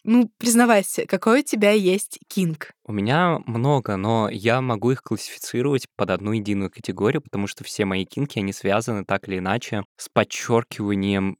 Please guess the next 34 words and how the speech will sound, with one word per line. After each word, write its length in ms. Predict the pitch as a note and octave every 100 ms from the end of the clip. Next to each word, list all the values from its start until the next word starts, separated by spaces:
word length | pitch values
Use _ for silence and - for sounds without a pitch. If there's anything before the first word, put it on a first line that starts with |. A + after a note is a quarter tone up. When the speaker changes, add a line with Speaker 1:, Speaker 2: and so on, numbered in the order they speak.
| -
Speaker 2:
женской 480 | G2+ G#2 G#2 - F#2+
телесности. 800 | - G2 F2 - - - - - _ _
Допустим, 760 | F2+ G2 - A2 - - - - _
фуд-фетиш — 760 | - A2 - E3 - A2+ - _ _
это 640 | - G#2+ C#3 C3 G#2 F#2+ F3+ _
часть 580 | - A2 C3 - - - _
тела, 480 | - A#2 G2 F2+ G2+ _ _
ну, 180 | C#3+ B2+ - _
нога. 360 | A2+ A#2 F2+ E2+ _ _
Но 360 | A2 A2 G#2 -
у 80 | -
меня 180 | G2+ A2
есть 220 | G3 -
и 40 | B2
другие 440 | B2+ A#2+ D#3+ D3+
части 320 | - G#2 -
тела, 160 | - D3
которые 340 | - - G#2
мне 180 | G#2 F#2+
в 60 | F#2+
женщинах 460 | G#2+ B2+ A2 G2+
нравятся. 340 | G#2 G2 F2+ A2+
Их 160 | A#2
много. 480 | D#3 D3+ A#2+ F#2 F#2 -
Например, 380 | F#2 G2+ G2 D3+
мне 140 | D#3
очень 220 | A#2+ - A#2
нравится 440 | G2+ B2+ D3+ -
женский 380 | G2+ A2+ - A2+
маникюр 580 | G#2+ A#2+ - F#2+ F#2+ -
и 120 | - G#2+
пальцы 400 | - F2+ - -
в 40 |
целом. 380 | - - - B2+